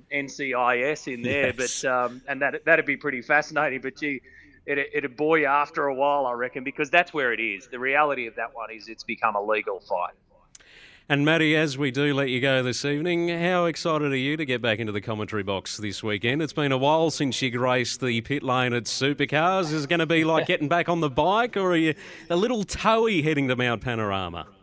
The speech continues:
Speaker 1: No, no, I'm, I'm ready to rumble. I mean, I'm, you know, I've spent the last couple of years doing Speed Series, and I actually called Trans Am last year with, um, James Moffat's victory. So Moff and I will,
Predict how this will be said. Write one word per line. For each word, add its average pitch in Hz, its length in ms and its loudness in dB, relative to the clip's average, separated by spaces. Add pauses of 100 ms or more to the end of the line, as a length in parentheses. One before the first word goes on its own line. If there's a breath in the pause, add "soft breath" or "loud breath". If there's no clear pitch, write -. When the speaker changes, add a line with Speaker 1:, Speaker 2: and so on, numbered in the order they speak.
(640)
Speaker 1:
No, 277 420 8
no, 240 320 4
I'm, 226 140 -2
I'm 214 160 4
ready 214 240 2
to 170 80 0
rumble. 170 400 4
I 151 80 4
mean, 156 180 0
I'm, 156 300 0 (120)
you 156 60 -4
know, 147 80 -2
I've 151 300 -4
spent 175 300 -6
the 139 40 -10
last 147 240 0
couple 135 220 -6
of 139 80 -6
years 143 180 -6
doing 131 220 -6
Speed 139 340 -4
Series, 135 520 -2
and 120 340 -8
I 139 160 8
actually 143 220 0
called 135 420 -2
Trans 139 400 0
Am 139 240 -4
last 131 360 -2
year 135 160 -6
with, 123 260 -8
um, 127 280 2 (480 soft breath)
James 143 320 0
Moffat's 135 400 -4
victory. 147 400 -4
So 139 380 2 (440 soft breath)
Moff 160 300 2
and 151 160 0
I 151 200 0
will, 143 200 -2